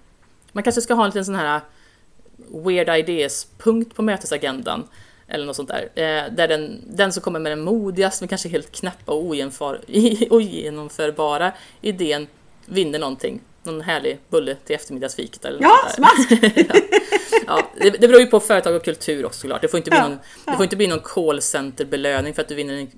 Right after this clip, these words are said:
Speaker 1: kexchoklad så fort du har gjort någonting bra. Men ni fattar vad jag menar. Men alltså,
Speaker 2: Absolut.
Speaker 1: våga uppmuntra till det där. Eh, en, en sån
Speaker 2: Ja.
Speaker 1: miljö där man kan komma med knäppa idéer. Det tror jag är viktigt.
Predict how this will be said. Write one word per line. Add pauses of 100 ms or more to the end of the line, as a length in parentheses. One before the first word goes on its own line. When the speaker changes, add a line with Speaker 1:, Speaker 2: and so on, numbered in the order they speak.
Speaker 1:
kexchoklad
så
fort
du
har
gjort
någonting
bra.
Men
ni
fattar
vad
jag
menar. (500)
Men
alltså,
Speaker 2:
Absolut.
Speaker 1:
våga
uppmuntra
till
det
där. (180)
Eh,
en,
en
sån
Speaker 2:
Ja.
Speaker 1:
miljö
där
man
kan
komma
med
knäppa
idéer.
Det
tror
jag
är
viktigt.